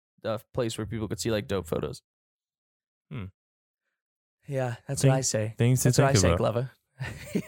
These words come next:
Speaker 1: <laughs> But yeah, so merch,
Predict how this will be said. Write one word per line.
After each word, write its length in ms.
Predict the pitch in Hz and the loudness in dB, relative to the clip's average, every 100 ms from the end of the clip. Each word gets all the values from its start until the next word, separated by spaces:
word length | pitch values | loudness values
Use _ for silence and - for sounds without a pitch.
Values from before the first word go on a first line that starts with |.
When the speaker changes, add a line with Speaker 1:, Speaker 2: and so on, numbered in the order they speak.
| 196 - - 185 - | -2 0 -2 -4 -10
Speaker 1:
<laughs> 20 | - _ - _ _ _ _ _ _ | -20 _ -20 _ _ _ _ _ _
But 100 | 113 | -10
yeah, 160 | 110 95 | -8 -8
so 480 | - 165 170 165 160 - _ _ - | -4 0 2 2 0 -4 _ _ -12
merch, 540 | 131 156 202 247 - | -4 0 0 -2 -8